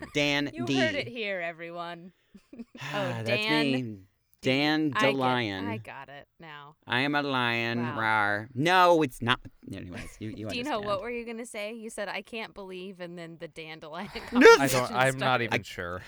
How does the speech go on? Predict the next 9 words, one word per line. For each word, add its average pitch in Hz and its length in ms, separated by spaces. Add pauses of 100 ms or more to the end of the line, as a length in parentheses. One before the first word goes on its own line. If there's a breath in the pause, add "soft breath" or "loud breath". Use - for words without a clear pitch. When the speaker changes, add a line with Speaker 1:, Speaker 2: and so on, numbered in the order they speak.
(140)
Speaker 1:
I 107 60
can't 120 220
believe, 120 400
I 110 100
can't 120 200
believe 110 180
that. 123 360 (1700)
Speaker 3:
Um. 101 500 (540)
Speaker 1:
<laughs> 185 60